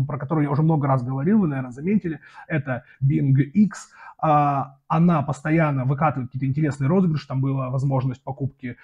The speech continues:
а, U S D T со скидкой в десять процентов. Были, а, ещё дополнительные розыгрыши для новичков. Сейчас они вот запустили, м, вот такую вот, э, колесо, да, где можно,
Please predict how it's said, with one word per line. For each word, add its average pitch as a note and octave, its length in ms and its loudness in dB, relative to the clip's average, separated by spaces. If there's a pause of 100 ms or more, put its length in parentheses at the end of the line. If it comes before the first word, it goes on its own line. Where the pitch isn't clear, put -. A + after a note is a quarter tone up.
(180)
а, - 160 -2
U C#3+ 160 4
S B2+ 100 4
D C3+ 140 -2
T G3 160 2
со F3+ 140 -4
скидкой - 360 -2
в D3+ 60 0
десять D3 320 -2
процентов. D3+ 680 -2
Были, B2+ 680 0 (380)
а, C3 320 -2
ещё F#3 240 0
дополнительные E3+ 500 2
розыгрыши D3 440 0
для D3 240 2
новичков. C3+ 480 -4
Сейчас - 380 -4
они C3+ 140 -2
вот B2+ 140 -2
запустили, C3+ 680 -2 (360)
м, D3 360 0
вот C#3 120 0
такую C#3+ 260 2
вот, C3+ 200 0
э, C3 220 -4
колесо, D#3 500 0
да, F3 160 0
где D3+ 160 -2
можно, D3 400 -2